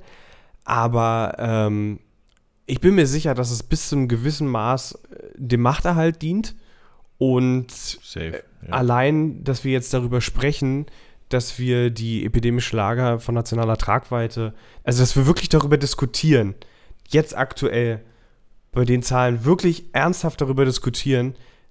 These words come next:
Speaker 1: dass wir das ab-, also dass wir sagen, nee, das ist vorbei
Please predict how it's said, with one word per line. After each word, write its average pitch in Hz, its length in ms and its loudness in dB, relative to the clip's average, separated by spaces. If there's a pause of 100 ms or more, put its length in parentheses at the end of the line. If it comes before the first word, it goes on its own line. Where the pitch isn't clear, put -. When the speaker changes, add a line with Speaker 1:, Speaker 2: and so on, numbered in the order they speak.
(360)
Speaker 1:
dass 127 200 0
wir 131 80 2
das 117 200 -2
ab-, - 260 -4
also 120 160 -2
dass 110 180 -4 (240)
wir 113 100 -4
sagen, 107 300 0
nee, 117 140 4
das 120 160 0
ist - 80 -6
vorbei 127 580 2